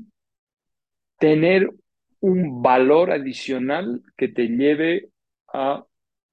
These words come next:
eh, estar en ese estado de físico, adicionalmente al querer verte bien, ¿me entiendes? En mi caso, por ejemplo, es el golf, ¿no? Eh,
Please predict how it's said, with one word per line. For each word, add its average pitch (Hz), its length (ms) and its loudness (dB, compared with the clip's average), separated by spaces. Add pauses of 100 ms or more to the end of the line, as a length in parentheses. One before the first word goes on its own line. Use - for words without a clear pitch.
eh, 139 440 -4
estar 127 360 0
en 113 140 0
ese 117 200 -4
estado 110 400 -2
de - 240 -10
físico, 110 800 -4 (180)
adicionalmente 123 840 2
al 117 140 0
querer 110 340 0
verte 110 300 -2
bien, 110 380 -2
¿me 87 80 -16
entiendes? 101 680 -8 (680)
En 135 200 2
mi 139 120 0
caso, 185 360 4
por 147 140 0
ejemplo, 120 300 -2
es 131 80 -2
el 113 140 0
golf, 104 300 -2 (840)
¿no? 127 240 -12 (680)
Eh, - 260 -6